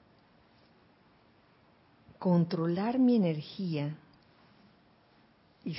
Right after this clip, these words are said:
ser una presencia confortadora, lo cual me hace, mm, deducir que ser presencia confortadora requiere de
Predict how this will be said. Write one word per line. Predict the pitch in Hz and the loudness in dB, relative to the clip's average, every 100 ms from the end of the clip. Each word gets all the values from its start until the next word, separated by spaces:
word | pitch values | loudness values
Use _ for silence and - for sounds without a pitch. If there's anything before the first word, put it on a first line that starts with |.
| - | 0
ser | 202 214 | 2 4
una | 202 | 2
presencia | 190 160 - 175 160 185 | 0 -2 0 0 0 -4
confortadora, | 185 165 147 165 147 - 135 156 143 143 147 - - - - - - - | -2 -2 -2 -8 -10 -10 -10 -8 -8 -8 -12 -16 -20 -20 -20 -20 -12 -2
lo | 180 | -2
cual | 180 196 208 | 2 2 6
me | 247 196 | 6 6
hace, | 185 190 - 220 - - - | 6 2 2 2 0 -6 -2
mm, | 185 185 170 165 160 160 170 | 4 6 6 4 2 0 -2
deducir | 190 165 175 156 156 - - 214 233 269 294 - _ _ - _ _ _ _ - | 2 4 4 2 -4 -6 -6 0 0 0 -6 -16 _ _ -20 _ _ _ _ -6
que | 175 170 - | -2 -2 0
ser | - 262 | 2 2
presencia | - 302 - 277 254 262 | 2 -4 2 4 4 2
confortadora | 247 208 190 180 - 170 175 170 208 294 - - - | 2 0 0 -4 -2 0 2 2 0 -4 -12 -20 -6
requiere | 170 170 - 196 185 170 190 247 - _ _ _ _ _ _ _ _ _ - | -4 -4 -4 0 2 4 2 0 -4 _ _ _ _ _ _ _ _ _ -6
de | 170 | -4